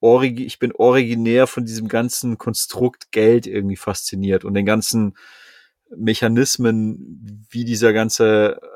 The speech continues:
Aktienmarkt, Spekulation und, und was ist, was ist eigentlich wie viel wert und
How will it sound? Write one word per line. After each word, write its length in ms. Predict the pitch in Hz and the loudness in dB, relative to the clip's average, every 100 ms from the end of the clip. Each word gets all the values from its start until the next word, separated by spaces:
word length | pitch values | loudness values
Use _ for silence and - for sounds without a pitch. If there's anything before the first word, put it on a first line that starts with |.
| - 117 120 | -20 -16 -6
Aktienmarkt, 640 | 123 - - 113 107 104 | -6 -6 -4 0 2 0
Spekulation 800 | - 104 107 104 - 117 117 113 | -4 -8 -4 -4 -2 0 0 0
und, 180 | 92 107 | -4 -10
und 320 | - 95 98 - | -10 -10 -12 -8
was 180 | 107 - | -8 -6
ist, 240 | 113 - - | -8 -10 -8
was 200 | 113 - | -6 -6
ist 120 | - | -8
eigentlich 280 | 101 110 - | -8 -8 -12
wie 60 | |
viel 280 | 107 117 101 | -10 -6 -2
wert 360 | 113 120 104 - | 2 4 2 -2
und 540 | - 101 95 - - | -12 -10 -10 -12 -20